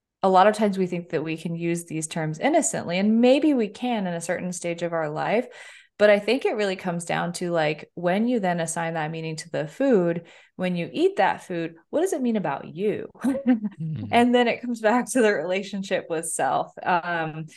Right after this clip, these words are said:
Speaker 1: and so an unhealthy relationship with food, I think, is really reflective of your relationship with yourself, because if you eat the food and you, um,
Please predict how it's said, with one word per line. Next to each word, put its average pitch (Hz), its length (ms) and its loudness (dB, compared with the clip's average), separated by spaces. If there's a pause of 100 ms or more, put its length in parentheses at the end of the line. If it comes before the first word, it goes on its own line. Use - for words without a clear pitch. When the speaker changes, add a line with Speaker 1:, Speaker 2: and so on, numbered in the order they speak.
(260)
Speaker 1:
and 202 140 -4
so 214 240 6
an 202 140 2
unhealthy 262 400 2
relationship 185 800 -2
with 160 200 -4
food, 160 180 -4
I 156 100 0
think, 175 300 -4
is 165 200 -2
really 156 240 -4
reflective 147 760 -6
of 147 240 -2
your 151 120 -10
relationship 147 640 -8
with 143 220 -12
yourself, 185 540 -4 (380)
because 156 320 -4
if 151 200 -6
you 147 240 -6
eat - 240 -6
the 185 60 -4
food 151 600 -4
and 147 360 -8
you, 147 520 -6 (340)
um, 151 600 -6